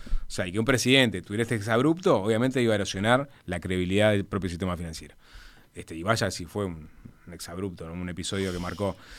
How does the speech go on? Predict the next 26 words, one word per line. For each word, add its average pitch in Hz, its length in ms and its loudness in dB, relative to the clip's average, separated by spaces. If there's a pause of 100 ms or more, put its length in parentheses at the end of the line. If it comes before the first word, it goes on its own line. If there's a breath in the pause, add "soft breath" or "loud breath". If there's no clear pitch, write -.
(280 loud breath)
Eh, 107 440 4 (640)
y, 123 380 8
y, 127 340 4
y 127 60 4
ta, 196 260 10
y, 117 80 6
y, 113 320 4
y 120 40 4
en 120 120 4
realidad 147 380 8
la 139 120 10
otra 170 120 6
discusión 160 440 6
fue, 156 260 8
bueno, 135 420 6 (720)
eh, 98 180 -8 (120)
eh, 90 420 -8 (600)
éticamente 127 540 2
estuvo 107 280 -2
bien 117 540 2
Bloomberg 95 500 4
en 85 100 -6
sacar 101 300 0
esto, 113 340 2
cuando 90 320 -2
ellos 135 440 4